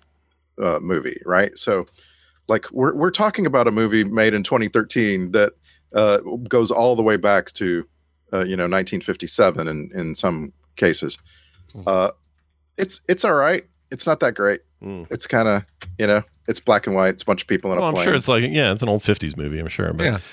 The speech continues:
Speaker 2: but
Speaker 3: it
Speaker 2: they
Speaker 3: probably
Speaker 2: still have, like, the, what is it, the Rio Bravo stuff that, you know, the flashback stuff, I'm guessing, and
Speaker 1: Yeah.
Speaker 3: Yeah, yeah.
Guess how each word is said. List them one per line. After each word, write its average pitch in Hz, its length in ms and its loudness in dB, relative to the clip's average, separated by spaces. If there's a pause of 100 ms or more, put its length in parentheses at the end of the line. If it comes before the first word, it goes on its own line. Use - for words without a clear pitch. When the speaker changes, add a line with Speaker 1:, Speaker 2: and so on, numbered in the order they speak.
Speaker 2:
but 131 100 -2
Speaker 3:
it - 40 2
Speaker 2:
they 135 60 0
Speaker 3:
probably 147 240 2
Speaker 2:
still 120 80 0
have, 123 100 0
like, 120 200 0
the, 117 180 -2
what 120 140 2
is 107 80 0
it, 113 100 -4
the 113 100 0
Rio 120 220 2
Bravo 117 460 2
stuff 113 460 0
that, 110 240 0
you 113 100 2
know, 104 80 0
the 98 120 -4
flashback 113 560 0
stuff, 113 280 -4
I'm 117 140 -6
guessing, 117 500 -6
and 98 260 -12 (480)
Speaker 1:
Yeah. 143 140 2
Speaker 3:
Yeah, 65 140 -6 (480)
yeah. 69 200 -10